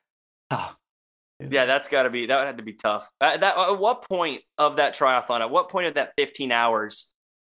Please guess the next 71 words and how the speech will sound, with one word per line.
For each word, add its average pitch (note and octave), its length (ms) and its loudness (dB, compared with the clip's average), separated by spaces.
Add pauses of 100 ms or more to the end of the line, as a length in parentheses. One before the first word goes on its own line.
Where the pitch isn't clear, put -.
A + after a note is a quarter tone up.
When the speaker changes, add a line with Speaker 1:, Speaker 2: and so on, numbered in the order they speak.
(320)
Speaker 2:
where D#3+ 200 2
y-, D#3 160 -2
where E3+ 200 2
do F#3+ 80 -6
you G#3+ 60 -2
hit F#3+ 200 -2
your F3+ 140 0
wall? C3+ 580 0
And, C#3+ 240 -2
and D3 220 2
after D#3+ 260 0
the D#3 80 2
wall, C#3+ 420 4
wh-, B2+ 60 -4
where C#3 160 0
is D3 140 -6
it? - 160 -10 (160)
Is C#3 160 -2
it, D#3 80 0
is C#3+ 120 0
it D3+ 120 -4
constantly F3 640 -2
a E3+ 40 2
battle, E3+ 560 2
or D#3+ 300 4
do C#3 100 -10
you D#3 180 -2
have E3+ 220 0
to F#3 80 -2
go D#3 180 0
through D#3 220 -4
one C#3+ 220 0
or C#3+ 60 0
two C#3+ 200 -8
battles B2 400 2
and A#2 120 -8
then A#2+ 120 -2
it's - 160 -16
kind B2+ 260 -2
of A#2 60 -2
like, A2+ 200 -2
"Well, B2 240 2
we're A#2 160 -2
in A2+ 160 -2
it. A2+ 140 -2 (120)
It's A2 160 -10
been A#2 180 0
four A#2 280 0
hours, A2 420 0
four A#2+ 240 -2
hours A#2 300 -2
and G#2+ 100 -14
fifteen A2+ 400 -8
hours. A2+ 480 -4
It, A2+ 140 -10
it A2+ 120 -6
is A2+ 140 -8
what A2+ 160 -6
it A2 100 -10
is." G#2+ 280 -8
Is D3 280 -8
there E3 180 2
a E3 60 4
wall, E3 320 4
or D#3 60 0
is C3+ 100 -4
it C3+ 80 -12
just C#3 140 -12
a B2+ 60 -12
constant C3+ 440 -2
battle? G#2 360 -6